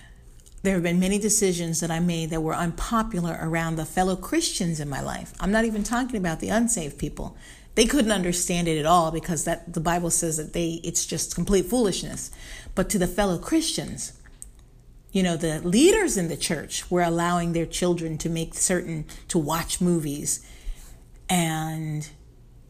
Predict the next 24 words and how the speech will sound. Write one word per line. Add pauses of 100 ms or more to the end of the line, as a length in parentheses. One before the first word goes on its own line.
(120)
I
had
to
take
a
stand
and
say,
"No, (220)
my
child's
not
gonna
watch
this." (840)
And
when
I
made
the
decision,
other
parents (160)
followed.